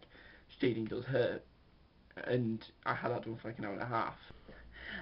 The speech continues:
And because it hurt so much, I didn't necessarily, like, wash it or put lotion on straight away, because obviously it hurt, so I don't really put my hands up in there, like, ow,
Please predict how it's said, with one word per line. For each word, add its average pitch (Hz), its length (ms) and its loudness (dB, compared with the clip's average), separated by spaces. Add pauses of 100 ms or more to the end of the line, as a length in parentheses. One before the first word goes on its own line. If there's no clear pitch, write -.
(180)
And 294 460 8
because - 240 2
it 233 100 -2
hurt 240 200 2
so - 140 2
much, 262 320 0 (580)
I 139 480 8
didn't 160 260 10
necessarily, 135 520 2
like, 123 400 4 (1700)
wash 123 340 4
it 127 160 4
or 123 140 4
put - 200 0
lotion 123 320 4
on 127 100 0
straight 123 240 2
away, 127 300 6 (300)
because 117 460 0 (840)
obviously 117 260 2
it 120 60 -2
hurt, 120 420 4 (140)
so 120 80 2
I - 20 6
don't 113 180 2
really 117 140 0
put 120 200 -4
my 117 60 -2
hands 117 300 -2
up 120 120 -4
in 117 140 0
there, 110 200 4
like, 117 340 2 (840)
ow, - 1000 2